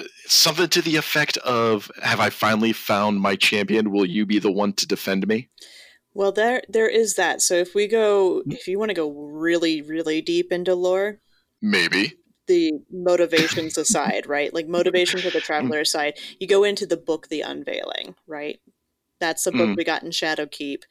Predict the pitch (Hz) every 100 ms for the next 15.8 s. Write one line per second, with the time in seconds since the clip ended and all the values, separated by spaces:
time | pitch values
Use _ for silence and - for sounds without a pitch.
0 | - _ 170 165 165 160 160 147 156 156
1 | 151 147 - 170 - 160 156 147 147 143
2 | 147 151 151 - - - - - - -
3 | - - - _ - - - 196 233 240
4 | 247 233 214 185 - 180 170 - 175 165
5 | 156 - - 180 160 156 156 151 - -
6 | 170 165 165 160 165 165 165 165 170 165
7 | 160 175 180 180 165 - 147 - - -
8 | 175 156 147 160 151 165 208 240 254 262
9 | _ _ _ - 165 151 151 135 110 82
10 | 87 - _ _ _ _ _ _ 113 107
11 | - _ _ _ _ _ _ 160 170 175
12 | 165 - - 196 196 196 185 143 160 156
13 | - - 165 165 - - 139 139 156 156
14 | 165 160 160 156 - 170 170 175 180 160
15 | 165 - 156 - 151 151 147